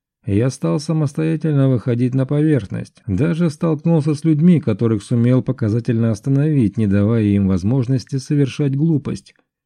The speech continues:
и спас пару поисковиков, так что я был вполне самостоятельной личностью. Именно поэтому сегодня я подошел к ящику, чтобы наконец-то понять то,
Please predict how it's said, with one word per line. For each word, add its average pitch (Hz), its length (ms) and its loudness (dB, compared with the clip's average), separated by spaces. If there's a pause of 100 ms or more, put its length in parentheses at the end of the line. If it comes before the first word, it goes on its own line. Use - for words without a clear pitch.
(140)
и 135 160 0
спас 151 420 -8
пару 117 340 2
поисковиков, 107 880 -2
так 165 220 -8
что - 200 -4
я 107 140 4
был 110 220 2
вполне 98 520 2
самостоятельной 104 1080 0
личностью. 123 680 -6 (480)
Именно 101 340 2
поэтому 123 720 0 (220)
сегодня 170 520 -2
я 123 140 0
подошел 101 500 0
к - 60 -16
ящику, 143 560 0
чтобы 107 320 0
наконец-то 98 720 -2
понять 104 520 0
то, 135 320 0